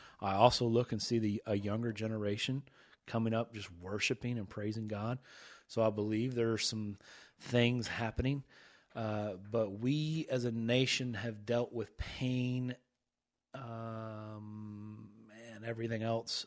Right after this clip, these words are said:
radically different than we should. Uh, we shouldn't have to feel bad, right?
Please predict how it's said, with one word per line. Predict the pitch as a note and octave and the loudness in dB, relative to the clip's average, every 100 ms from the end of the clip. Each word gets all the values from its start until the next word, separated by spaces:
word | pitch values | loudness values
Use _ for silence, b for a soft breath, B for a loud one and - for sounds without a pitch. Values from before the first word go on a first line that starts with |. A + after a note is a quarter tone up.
| - | -8
radically | A#2 A2+ A#2 A#2+ A#2 | -2 0 0 0 -4
different | G#2+ A2+ - A#2+ A2 | -2 -2 -2 -8 -8
than | A2+ A2 A2 G#2 b b b b b | -6 -4 -4 -8 b b b b b
we | A2+ A2+ | -2 2
should. | - E3 D3+ - b b b b | 2 0 -4 -14 b b b b
Uh, | A2+ G#2 G2+ G#2 | -10 -8 -6 -4
we | G#2+ C3 | 0 2
shouldn't | - D3+ B2 | 4 2 0
have | A2 D3+ - | -4 -4 -4
to | C#3 | -8
feel | - E3+ E3+ - - _ _ - | -8 -2 -2 -2 -8 _ _ -10
bad, | - - - _ _ _ _ _ | -8 -10 -18 _ _ _ _ _
right? | A2 A#2+ | -4 -4